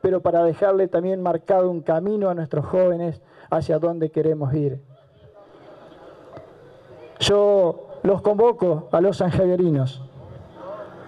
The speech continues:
radicales, peronistas, independientes, a que se sumen a este trabajo que estamos haciendo, porque este trabajo nos involucra a todos.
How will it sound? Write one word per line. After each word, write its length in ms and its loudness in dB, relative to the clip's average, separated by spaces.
radicales, 800 2
peronistas, 840 2
independientes, 1120 2
a 160 0
que 400 0
se 180 -2
sumen 440 0
a 100 2
este 240 0
trabajo 500 2
que 80 0
estamos 380 0
haciendo, 460 0
porque 220 2
este 180 0
trabajo 420 2
nos 140 2
involucra 500 2
a 40 0
todos. 460 4